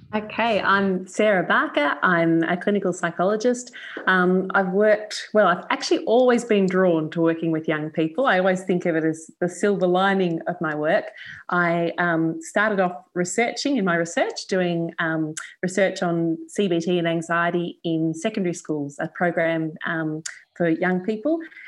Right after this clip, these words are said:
And then since then, all my jobs have really involved young people. I've worked in refugee, um, youth mental health, um, in Italy, I worked with university age students, and back in Australia, I've worked,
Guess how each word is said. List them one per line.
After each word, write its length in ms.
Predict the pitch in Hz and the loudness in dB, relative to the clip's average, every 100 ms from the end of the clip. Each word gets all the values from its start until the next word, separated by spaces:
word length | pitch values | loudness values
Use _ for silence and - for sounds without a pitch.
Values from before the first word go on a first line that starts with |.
| - | -4
And 180 | 202 196 | 0 2
then 400 | 202 208 202 196 - | 4 2 0 -4 -10
since 340 | - 339 339 | 0 0 2
then, 320 | - 233 233 - - _ | 2 2 2 -2 -8 _
all 260 | 226 311 339 | 2 2 2
my 400 | 208 180 170 - _ _ | 2 2 0 -6 _ _
jobs 360 | 165 214 202 185 | -2 0 0 -2
have 160 | 214 185 | -4 -2
really 280 | 214 208 | -2 0
involved 340 | 196 190 190 185 | -2 0 -2 0
young 200 | 185 190 | -2 0
people. 260 | 165 160 | -2 -2
I've 140 | 160 156 | -4 0
worked 220 | 175 - | -2 0
in 200 | 170 160 | -4 -2
refugee, 680 | 180 185 190 220 233 226 - - | -2 -4 -4 -2 -2 -4 -6 -4
um, 300 | 190 190 190 | -2 -2 -4
youth 220 | 190 208 | -4 -6
mental 260 | 214 208 208 | -4 -4 -2
health, 280 | 202 202 196 - - - | -2 -2 -4 -16 -20 -8
um, 400 | 175 170 160 160 160 - _ _ _ - | -2 0 0 0 -4 -12 _ _ _ -6
in 240 | 190 175 - | -2 -2 -2
Italy, 280 | 233 240 208 | -2 0 2
I 100 | 190 | 2
worked 280 | 180 175 - | 2 -2 -2
with 240 | 180 180 | -4 -2
university 520 | 185 180 202 202 208 | -2 0 -2 -2 0
age 180 | 196 196 | 0 0
students, 580 | - - 202 196 202 - - | -6 -6 -4 -4 -6 -8 -4
and 320 | 185 180 185 _ _ _ | -2 -2 -4 _ _ _
back 220 | 185 185 | -4 -2
in 60 | 190 | -4
Australia, 480 | 185 - 190 185 180 | -4 -2 0 0 0
I've 180 | 170 | -2
worked, 380 | 175 165 - - | -2 -4 -6 -18